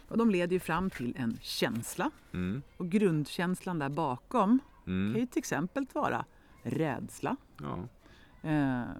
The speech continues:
Speaker 1: men det skulle ju också kunna vara en annan grundkänsla där bakom.
Speaker 2: Ja, precis.
Speaker 1: Mm. Och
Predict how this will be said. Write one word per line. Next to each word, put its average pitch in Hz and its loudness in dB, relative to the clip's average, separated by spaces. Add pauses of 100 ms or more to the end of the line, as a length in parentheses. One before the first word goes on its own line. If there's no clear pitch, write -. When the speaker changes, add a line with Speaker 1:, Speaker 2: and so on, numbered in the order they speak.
Speaker 1:
men - 4
det 240 8
skulle 220 0
ju 220 2
också 175 -2
kunna 160 0
vara 151 2
en 151 4
annan 165 4 (240)
grundkänsla 135 -2
där 110 -4
bakom. - -6 (320)
Speaker 2:
Ja, 123 -4 (380)
precis. 139 -4 (160)
Speaker 1:
Mm. 214 10 (1600)
Och - -2